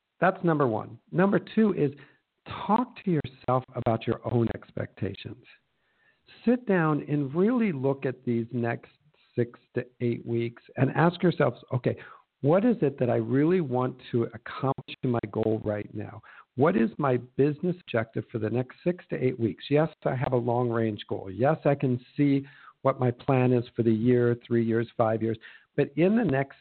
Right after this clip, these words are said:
six to eight weeks, what do I need to produce? How many contacts do I need to make? What number of pages do I need to write? What is my baseline performance that I'm gonna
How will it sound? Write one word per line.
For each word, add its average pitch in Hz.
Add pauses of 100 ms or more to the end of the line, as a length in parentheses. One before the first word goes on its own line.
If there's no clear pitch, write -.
(160)
six 156 (100)
to -
eight 117
weeks, 107 (840)
what 127
do -
I -
need 107
to 101
produce? 123 (180)
How 135
many 101
contacts 156
do 143
I 131
need 131
to 120
make? 123
What -
number 104
of 98 (420)
pages 160
do 135
I 131
need 127
to 123
write? 120 (400)
What 165
is 165
my 135
baseline 120
performance 110
that 107
I'm 143
gonna 190